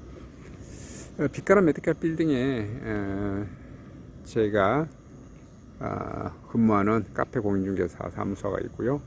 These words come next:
요 앞쪽으로 지금, 어, 앞에, 어, 비뇨기의과,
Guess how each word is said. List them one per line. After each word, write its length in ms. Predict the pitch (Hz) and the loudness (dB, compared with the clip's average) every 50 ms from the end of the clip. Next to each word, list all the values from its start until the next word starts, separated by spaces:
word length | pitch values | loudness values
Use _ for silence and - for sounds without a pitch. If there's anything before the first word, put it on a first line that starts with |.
| - - - - - - - - - - - - - | -12 -18 -18 -18 -18 -18 -20 -20 -20 -18 -10 -2 2
요 400 | 131 123 135 139 147 143 143 131 | 4 6 6 8 8 6 6 4
앞쪽으로 720 | 117 113 - - 135 120 110 113 117 127 139 131 110 92 95 - - - - - - - - - - - - - - - - - - - | 2 0 -2 0 2 2 4 4 4 4 4 2 0 -2 -6 -10 -14 -18 -20 -20 -18 -18 -18 -16 -16 -16 -16 -16 -18 -18 -18 -18 -18 -16
지금, 920 | - - - 107 110 107 104 104 117 123 120 104 95 92 101 104 104 - 123 | -12 -8 -6 0 2 2 4 4 4 4 4 2 0 -4 -8 -10 -10 -10 -8
어, 100 | 113 110 - | -8 -6 -2
앞에, 800 | - 98 104 - - - 117 110 107 123 131 131 139 143 151 156 - - - - - - - - - - | -2 -2 -2 -2 -6 -6 -4 -2 -2 0 0 0 0 0 -2 -2 -6 -14 -18 -20 -18 -20 -20 -16 -8 -6
어, 220 | 110 101 98 95 90 | -4 -2 -2 -2 -2
비뇨기의과, 840 | - - 113 120 123 123 107 104 107 98 95 95 92 - - 90 85 | 0 6 8 8 8 8 8 6 2 2 2 0 -2 -4 -6 -8 -8